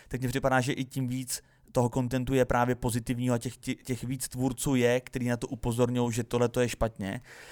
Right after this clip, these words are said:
A vlastně podle mě na to reagují i ty, i dejme tomu televizní pořady nebo takovéhle věci, které vlastně dneska, jako dejme tomu nějaký reality show, se snaží už ukazovat právě tu autentickou stránku, i,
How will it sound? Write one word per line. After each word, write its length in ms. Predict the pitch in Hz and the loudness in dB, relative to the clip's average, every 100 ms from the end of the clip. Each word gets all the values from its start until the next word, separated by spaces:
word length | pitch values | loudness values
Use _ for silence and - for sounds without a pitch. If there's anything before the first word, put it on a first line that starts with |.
| - - | -20 -6
A 80 | 113 | 0
vlastně 420 | 113 120 - 135 | 4 2 2 0
podle 200 | 127 131 | 2 2
mě 100 | 127 | 2
na 60 | 127 | 2
to 120 | 131 | 4
reagují 440 | 127 123 127 131 131 | 6 6 6 4 2
i 80 | 117 | 0
ty, 400 | 131 127 127 123 - _ _ - | 0 2 0 -2 -10 _ _ -6
i 200 | 123 120 | 0 4
dejme 200 | 127 135 | 4 4
tomu 160 | 135 139 | 2 2
televizní 380 | 131 131 135 143 | 4 4 2 0
pořady 280 | 139 143 | 2 4
nebo 120 | 135 123 | 4 2
takovéhle 280 | 120 131 | 2 2
věci, 220 | 123 120 127 | 2 0 -2
které 240 | 135 131 | 0 2
vlastně 280 | 127 123 135 | 2 0 0
dneska, 440 | 131 - 147 143 - - - | 0 0 0 0 -4 -16 -6
jako 200 | 127 143 | 0 4
dejme 220 | 135 131 | 4 4
tomu 140 | 135 143 | 2 2
nějaký 280 | 131 131 | 2 4
reality 320 | 135 127 127 135 | 4 4 2 0
show, 240 | 143 135 | 0 0
se 140 | - | 0
snaží 280 | 131 131 139 | 0 0 2
už 180 | 139 - | 0 -2
ukazovat 400 | - 135 139 135 | 0 2 4 4
právě 320 | 139 131 139 | 4 4 4
tu 140 | 139 147 | 2 2
autentickou 600 | 127 123 156 156 135 - | 4 4 0 -4 -6 -4
stránku, 460 | 131 131 123 120 123 | 0 2 2 2 0
i, 100 | 127 | 0